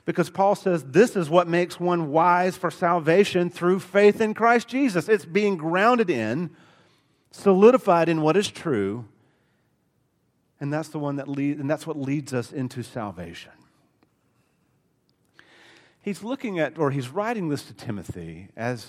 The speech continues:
we are reading it, and he's just reminding us of how valuable and important it is to get the Scriptures in our minds and hearts.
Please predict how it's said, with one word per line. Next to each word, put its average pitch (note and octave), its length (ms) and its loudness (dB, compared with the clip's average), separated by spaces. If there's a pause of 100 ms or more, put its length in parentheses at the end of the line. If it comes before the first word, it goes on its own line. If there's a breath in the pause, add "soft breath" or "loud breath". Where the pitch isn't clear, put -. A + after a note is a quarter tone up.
(120)
we C#3+ 160 -6
are C3 120 -4
reading C3 540 -2
it, E2+ 320 -14 (420 soft breath)
and D#3+ 140 -8
he's E3+ 160 -2
just - 400 -8
reminding F#3 720 -2
us E3 160 -2
of D3+ 80 -8
how D#3+ 260 -2
valuable C#3 960 -4 (180 soft breath)
and D3+ 140 -8
important E3+ 680 -4
it D3+ 140 -4
is D#3 240 -4
to E3 260 -8
get D3+ 380 -6
the D#3+ 80 -4
Scriptures D3 600 -10
in C#3+ 80 -6
our B2+ 120 -4
minds A#2 400 -6
and G#2+ 120 -10
hearts. - 540 -18